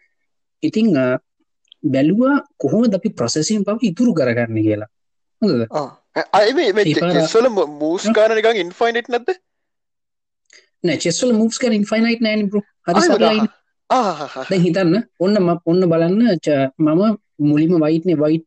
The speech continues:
Speaker 1: පෝන්ව ඇඩ්වාන්ස් කරනවා. හොඳද?
Speaker 2: ඔව්. ඔව්.
Speaker 1: වයිට් පෝන්ව ඇඩ්වාන්ස් කරපු ගමන්, අ, එහා පැත්තේ ඉන්න බ්ලැක් ලට පුළුවන් පෝන්ව ඇඩ්වාන්ස් කරන්න. අර තව කොටු දෙකක් යවන්නත් පුළුවන්. ඒකටත් මොකක්ද නමක් කියන මන් දන්නේ නෑ. ඔන්න එතන
Speaker 2: ඔව්.
Speaker 1: ඔප්ෂන්ස් දාසයයි.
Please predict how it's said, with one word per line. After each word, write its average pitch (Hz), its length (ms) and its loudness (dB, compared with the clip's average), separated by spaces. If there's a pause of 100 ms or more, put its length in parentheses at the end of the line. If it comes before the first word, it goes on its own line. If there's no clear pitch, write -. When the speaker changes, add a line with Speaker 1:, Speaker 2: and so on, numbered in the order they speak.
Speaker 1:
පෝන්ව 156 320 0
ඇඩ්වාන්ස් 143 420 0
කරනවා. 107 340 -6 (440)
හොඳද? 214 260 0
Speaker 2:
ඔව්. 147 80 -2 (460)
ඔව්. 143 140 -16 (360)
Speaker 1:
වයිට් 170 320 -2
පෝන්ව 185 320 0
ඇඩ්වාන්ස් 160 520 0
කරපු 156 320 -2
ගමන්, 127 260 -2 (1160)
අ, 147 80 -2 (400)
එහා 180 260 -2 (100)
පැත්තේ 196 340 -4
ඉන්න 190 160 2
බ්ලැක් 139 200 0 (160)
ලට 170 180 -2
පුළුවන් 190 320 2
පෝන්ව 151 360 2
ඇඩ්වාන්ස් 143 520 0
කරන්න. 131 280 -2 (140)
අර 127 100 -6
තව 127 260 -2 (420)
කොටු 151 220 -2
දෙකක් 143 400 -4
යවන්නත් 175 320 2
පුළුවන්. 160 240 0
ඒකටත් 139 260 -2
මොකක්ද 127 300 -4
නමක් 123 280 0 (100)
කියන 147 180 0
මන් 123 200 2
දන්නේ 110 220 -4
නෑ. - 120 -4 (120)
ඔන්න 165 180 2
එතන 196 140 -2
Speaker 2:
ඔව්. 156 80 0
Speaker 1:
ඔප්ෂන්ස් 196 340 -6
දාසයයි. 131 360 -2